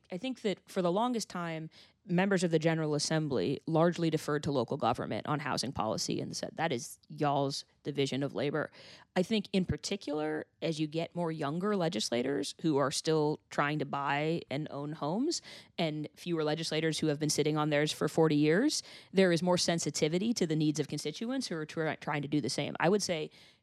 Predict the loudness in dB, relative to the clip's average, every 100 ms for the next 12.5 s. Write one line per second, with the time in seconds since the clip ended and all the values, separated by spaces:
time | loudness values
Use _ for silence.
0 | _ _ _ -20 _ _ -4 0 0 0
1 | 0 -2 0 0 0 -2 2 2 2 -2
2 | -4 -6 -4 -4 -4 -6 -4 -2 -2 -4
3 | -4 -4 -6 -2 -4 -4 -4 0 0 0
4 | -6 -10 -16 -20 _ -10 -8 -8 -6 -8
5 | -12 2 6 8 6 4 4 4 4 2
6 | 2 0 0 0 0 -2 -2 -6 -20 _
7 | 2 4 4 4 2 0 0 0 2 2
8 | 0 0 -2 -4 -12 -20 -8 -4 0 2
9 | 4 4 4 2 2 0 0 -2 0 0
10 | 2 0 0 -2 -2 0 -2 -2 0 0
11 | 0 2 2 2 0 0 0 0 -2 -2
12 | -4 -2 -2 -2 -4